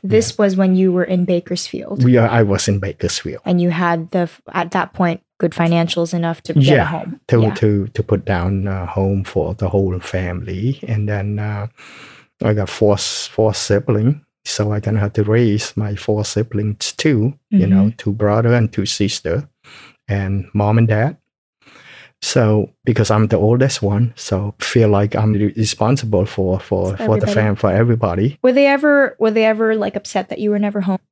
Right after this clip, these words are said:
Speaker 2: Uh, yes and no, because, you know, when you, uh, at, at that time, um, I have, uh, you know, uh, uh, two, two kids,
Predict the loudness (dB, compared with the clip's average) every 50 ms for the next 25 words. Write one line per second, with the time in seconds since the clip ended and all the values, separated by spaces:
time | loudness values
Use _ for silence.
0 | _ _ -2 0 2 4 4 4 4 4 2 2 2 2 2 2 2 2 2 4
1 | 4 2 2 0 0 0 0 0 0 0 0 0 2 2 2 2 2 2 2 2
2 | 2 0 0 0 0 -2 -2 -2 -2 -2 -2 -2 -2 -2 -2 -4 -6 -8 _ _
3 | _ _ -4 -4 -2 -2 -2 -4 -2 0 0 0 0 0 0 0 2 2 2 2
4 | 2 2 2 2 2 0 -2 -4 -4 -4 -2 0 0 2 2 0 0 0 0 2
5 | 2 2 0 -2 -6 -8 _ -2 0 0 0 0 0 -2 -4 -4 -4 -4 -4 -4
6 | -6 -10 -14 -20 _ _ -6 -6 -6 -6 -4 -2 0 0 0 -2 -2 -2 -2 0
7 | 0 2 2 2 2 0 -4